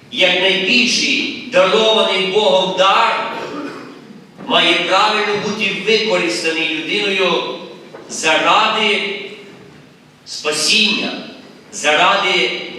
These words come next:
блаженної вічності. Візьмімо для прикладу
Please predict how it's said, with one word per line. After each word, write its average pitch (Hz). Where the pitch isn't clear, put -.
блаженної 170
вічності. 120
Візьмімо 208
для 180
прикладу 180